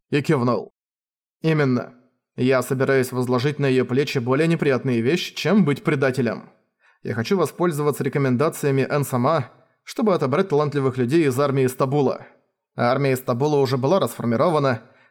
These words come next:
поэтому для того, чтобы она не появилась вновь для возрождения Стабула,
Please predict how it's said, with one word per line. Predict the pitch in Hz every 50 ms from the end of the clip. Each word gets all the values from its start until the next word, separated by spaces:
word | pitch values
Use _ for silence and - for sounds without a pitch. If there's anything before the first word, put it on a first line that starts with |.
| _ _
поэтому | 233 233 202 202 190 175
для | 156 160 143
того, | - 123 117 143 190
чтобы | 190 - - 131 127 127
она | 127 139 147
не | 139 123
появилась | 123 131 127 131 139 135 123 123 -
вновь | 120 135 170 156 123
для | 131 131
возрождения | 123 123 127 120 123 113 123 143 143 135 123
Стабула, | 127 - 120 113 127 180 180 151 135 123 117